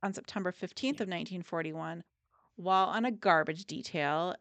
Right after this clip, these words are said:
Speaker 1: John Bayless attempted to escape. He gave up shortly after entering the cold water of San Francisco Bay. Like, got in, he was like, "Nah, never mind." Um, he was
Speaker 2: He got in, he got shrinkage, and he was like, "I'm done."
Speaker 1: "I'm done here." So he had to go to federal court,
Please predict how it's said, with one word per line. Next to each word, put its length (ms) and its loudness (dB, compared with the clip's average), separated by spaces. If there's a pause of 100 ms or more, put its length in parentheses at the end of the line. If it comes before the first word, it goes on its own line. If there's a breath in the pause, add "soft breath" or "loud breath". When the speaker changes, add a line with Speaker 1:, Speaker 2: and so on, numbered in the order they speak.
Speaker 1:
John 420 0
Bayless 380 0
attempted 420 -10
to 120 -8
escape. 480 -10
He 140 -8
gave 240 0
up 180 -2
shortly 400 -2
after 320 -2
entering 380 4
the 80 2
cold 340 0
water 300 0
of 100 -6
San 220 0
Francisco 520 -8
Bay. 220 -4
Like, 180 6
got 200 6
in, 80 0
he 100 -2
was 140 -2
like, 180 0
"Nah, 320 10
never 260 4
mind." 480 -2 (460)
Um, 480 4
he 240 -2
was 320 6
Speaker 2:
He 80 6
got 160 8
in, 240 4
he 180 -2
got 220 2
shrinkage, 560 -2
and 80 -10
he 120 -8
was 140 -6
like, 240 0
"I'm 280 6
done." 340 8
Speaker 1:
"I'm 300 12
done 280 10
here." 480 2 (400)
So 360 2 (100)
he 380 -2
had 220 2
to 60 0
go 140 6
to 100 6
federal 400 0
court, 380 -4